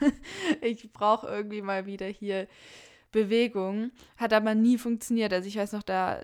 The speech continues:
zur Lehramtszeit war ich dann im Fitnessstudio und das ha-, ging einfach nicht. Und dann habe ich halt angefangen, äh, hier zu Hause wieder in das Fitnessstudio zu gehen, wo ich damals tatsächlich aber auch während der Magersucht war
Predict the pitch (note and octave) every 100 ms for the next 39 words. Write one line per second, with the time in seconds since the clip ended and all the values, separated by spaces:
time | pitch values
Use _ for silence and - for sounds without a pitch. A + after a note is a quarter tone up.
0 | - - G3 F3+ G3 G#3+ - - G3 G#3
1 | G3+ - - - - F#3+ G3 F#3+ F#3+ G#3
2 | G#3 - G#3 F#3 G3 - G3 - A3 A#3+
3 | G3+ F3+ G3 G3 F#3 F#3+ - - F#3 F#3+
4 | G3+ F#3+ G3+ G#3+ F#3+ - F#3+ G3 - G3
5 | F#3 F#3+ - - - - F#3 F3+ F3 E3+
6 | - - - A#3 G#3+ G#3 G3+ G3 F#3+ G#3
7 | G3+ F#3+ F#3+ F#3 F#3 - - - _ G#3+
8 | A3 A3+ A#3 A#3 A3+ A#3 A3+ A3 G#3+ G#3+
9 | G3+ G#3 - F#3 G3+ G#3+ G#3+ G3 G3+ -
10 | G#3 F#3+ G3 - F#3+ F#3+ F#3+ F#3 F#3+ F#3
11 | F#3+ - F3+ F3 E3+ F#3+ D4+ A#3+ E3+ B2+
12 | - - D3 F3